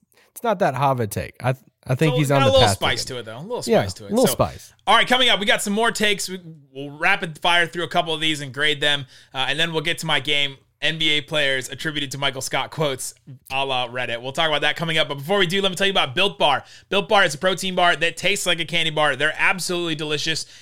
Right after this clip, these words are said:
Speaker 2: and we eat them all the time. They have the Puffs bars. I have a box of the, uh, Built Bar Puffs in my pa-, my pantry right now. I ate one today. The coconut marshmallow puff. They're great. They have mint marshmallow right now and banana cream. I haven't tried either of those yet, and I really want to. So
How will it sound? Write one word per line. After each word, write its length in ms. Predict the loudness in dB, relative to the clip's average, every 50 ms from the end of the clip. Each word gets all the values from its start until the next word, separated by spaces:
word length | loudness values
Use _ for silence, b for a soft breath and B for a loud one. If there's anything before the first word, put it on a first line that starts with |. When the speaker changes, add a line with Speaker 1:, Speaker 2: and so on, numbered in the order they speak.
| B B B
Speaker 2:
and 240 | 2 2 2 2 2
we 80 | 0
eat 120 | 0 0 0
them 140 | 0 2 2
all 120 | 2 2
the 60 | 2
time. 360 | 2 2 2 2 2 2 0
They 100 | -2 -2
have 240 | 0 2 0 0 0
the 80 | -4 -6
Puffs 320 | -2 0 0 0 0 -2
bars. 400 | -2 0 2 2 2 0 -2 -8 b b b b b b b b
I 120 | 2 2 4
have 180 | 4 2 0
a 20 | 0
box 380 | 0 0 0 0 0 -4 -2 0
of 260 | 2 2 2 0 -4 -12 b b b b b b
the, 240 | -4 -2 0 2 2
uh, 140 | 2 0 0 0 0
Built 220 | -2 -2 0 2
Bar 180 | 2 2 2 2
Puffs 420 | 0 0 0 0 0 0 -4 -6 -4
in 200 | -2 -2 -2 0
my 300 | 0 2 2 2 0 -4 _ _ _ -4
pa-, 200 | -2 -2 -2 -2 -4 -6
my 160 | -2 -2 0
pantry 340 | 0 0 -2 -2 0 2 2
right 140 | 2 2 2
now. 200 | 2 2 2 2
I 100 | 2 2
ate 240 | 0 0 -2 -2
one 140 | -4 -6 -6 -4
today. 260 | -2 0 0 0 0
The 120 | -2 -6
coconut 520 | -6 -4 -4 -4 -2 -2 -2 0 -2 -2 -4 B B B B B B
marshmallow 480 | -4 -2 -2 -2 -2 -2 -2 -2 -2 -4
puff. 360 | -2 -2 0 0 0 -2 -4
They're 140 | -6 -8 -8
great. 360 | -8 -6 -2 0 0 0 0
They 80 | 0 -2
have 200 | -2 -2 -2 -2
mint 180 | -2 -2 -2 0
marshmallow 380 | -2 -2 -2 -2 -2 -4 -2
right 180 | 0 0 0 0
now 200 | 2 0 0 0 0
and 260 | 0 0 0 0 0
banana 300 | 0 0 0 0 0 -2
cream. 340 | -4 -2 -2 -2 -2 -2 -4
I 40 | -8
haven't 220 | -8 -8 -8 -6
tried 280 | -4 -2 -2 -2 -2 -2
either 200 | -2 -2 0 0
of 60 | 0
those 200 | 0 -2 -2 -2
yet, 160 | -2 -2 -2
and 120 | -2 -4 -6
I 40 | -6
really 300 | -8 -6 -4 -2 -2 -2
want 240 | -4 -6 -10 -10 -12
to. 200 | -14 -16 -14 -10
So 340 | -4 -2 0 0 0 -2